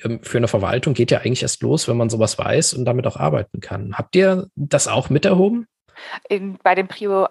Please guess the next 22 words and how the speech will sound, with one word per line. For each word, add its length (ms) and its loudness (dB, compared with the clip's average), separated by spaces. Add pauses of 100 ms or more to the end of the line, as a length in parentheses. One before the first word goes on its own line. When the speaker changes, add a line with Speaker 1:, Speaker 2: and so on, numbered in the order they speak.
Speaker 2:
eins 380 2
Dienstleistungen, 920 -4
also, 200 -8 (320)
ne, 200 -2
die 240 -10
wurden 160 -2
ja 80 -4
vom 200 0
Bund 220 2
priorisiert, 580 0
da 140 4
haben 120 0
wir 60 4
das 200 4
auf 100 -12
jeden 140 -8
Fall, 480 4
ähm, 600 -2
für 140 -12
die 160 -8
Fachverfahren, 960 2 (240)
ähm, 360 -2